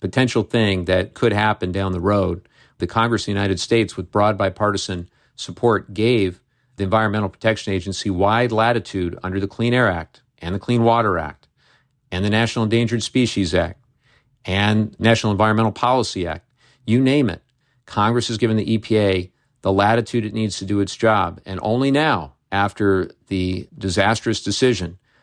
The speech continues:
are we seeing winding back of, uh, the E P A's fundamental ability to do its job. And again, this was not partisan up until just a handful of years ago. So that's why,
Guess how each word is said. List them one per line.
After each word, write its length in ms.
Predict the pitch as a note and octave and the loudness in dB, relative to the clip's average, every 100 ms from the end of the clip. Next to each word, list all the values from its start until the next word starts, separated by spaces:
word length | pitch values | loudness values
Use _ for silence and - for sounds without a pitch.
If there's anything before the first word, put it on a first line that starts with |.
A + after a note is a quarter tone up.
| _ - | _ 0
are 100 | G2 | 2
we 140 | G2+ | 0
seeing 520 | - A#2+ G#2+ G2+ G2+ - | 0 0 2 2 -2 -4
winding 520 | F#2 F#2+ G#2+ A2 G#2 | 0 2 4 4 2
back 440 | F#2 A2+ F2 - _ _ _ _ _ - | 2 2 0 -6 _ _ _ _ _ -4
of, 400 | F#2 F#2 F2+ F#2 | 0 0 -2 -4
uh, 120 | F#2 | -4
the 140 | F2+ G2+ | 0 2
E 120 | G2 | 2
P 180 | - G2 | 2 2
A's 300 | F#2+ F2+ - | 2 0 -4
fundamental 560 | - A#2+ B2 B2 A#2+ A2 | -4 0 2 4 4 2
ability 400 | F#2 A2 F#2+ F2+ | 2 2 2 -2
to 160 | - | -6
do 140 | F2+ F2+ | -4 -2
its 160 | F2 | -2
job. 340 | - F2 D2 - _ _ _ - | -2 -2 -2 -8 _ _ _ -6
And 120 | A2+ | -2
again, 240 | A#2 A#2+ G#2+ | 2 2 2
this 180 | C#3 | 0
was 220 | E3 C3+ G#2 | 0 0 2
not 360 | G#2+ A2+ A2+ _ _ _ _ _ | 2 2 -2 _ _ _ _ _
partisan 640 | - G#2 B2 - E3+ F#3 _ _ - | 0 2 2 -2 -6 -8 _ _ -2
up 160 | A2 | -2
until 240 | G#2+ A2+ G#2+ | -2 -2 -2
just 240 | G2+ - | -2 -6
a 40 | |
handful 400 | - G2 G2 A2 | -6 -4 -4 -2
of 60 | G2+ | 2
years 240 | G#2+ G#2 | 2 2
ago. 340 | F#2 E2+ D#2 - _ _ _ _ | 0 -2 -4 -6 _ _ _ _
So 140 | - C#3 | 0 0
that's 120 | - | 2
why, 340 | C#3+ C3 B2 | 2 2 -2